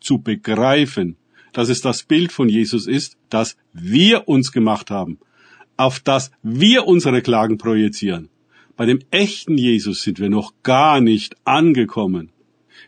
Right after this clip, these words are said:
Die Zerstörung unserer Götzenbilder von Jesus um ihn sein zu lassen und zu erfahren, wie er wirklich ist, das ist ein tiefes und schmerzliches Werk des Heiligen Geistes in uns.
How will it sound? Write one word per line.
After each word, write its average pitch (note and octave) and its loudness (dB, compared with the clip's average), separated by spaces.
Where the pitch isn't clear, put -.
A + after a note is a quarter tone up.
Die C#3+ -2
Zerstörung D3+ 2
unserer C#3+ 2
Götzenbilder C3 0
von A2+ 0
Jesus C3+ 0
um C#3 4
ihn B2 4
sein D3+ 2
zu C#3+ 2
lassen A#2+ 2
und C3+ 0
zu D3+ -2
erfahren, B2 0
wie B2+ 0
er A#2+ -2
wirklich B2+ 2
ist, E3+ -2
das B2+ -4
ist A#2+ -4
ein G#2 -4
tiefes D#3+ -2
und B2+ 2
schmerzliches C3+ -2
Werk B2 -2
des B2 -6
Heiligen A#2 0
Geistes A2+ -2
in D#3 4
uns. A#2 -2